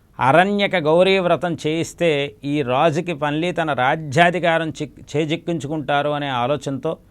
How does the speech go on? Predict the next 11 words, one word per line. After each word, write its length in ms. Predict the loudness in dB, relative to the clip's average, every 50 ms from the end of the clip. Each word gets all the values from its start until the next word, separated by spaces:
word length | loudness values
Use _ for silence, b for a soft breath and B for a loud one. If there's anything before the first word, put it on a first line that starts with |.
| b b b b b b b -6 -2
ఆ 140 | 0 0
రోజు 280 | 2 2 0 -2 -2 -4
దంపతుల 560 | -4 -4 -4 -4 -4 -6 -6 -4 -6 -6 -4 -2 -2
చేత 380 | -2 0 0 0 0 0 -2 b b b b b b b b b b -6 -2
ఆ 220 | 0 2 2 2
అరణ్యంలో 580 | 2 2 0 0 -2 -2 -2 -2 0 0 0 0
గౌరీదేవి 800 | -2 -2 0 2 2 4 4 4 4 4 2 2 0 -2 -2 -4
వ్రతాన్ని 540 | -4 -6 -6 -4 -4 -2 -2 -4 -4 -6 -8 -6 -4
అరణ్యక 460 | -2 -2 -2 -2 -2 -4 -4 -4 -4
గౌరీ 380 | -2 -2 0 0 0 0 -2 -2
వ్రతంగా 680 | -2 -4 -6 -6 -6 -6 -4 -2 -2 0 0 -2 -2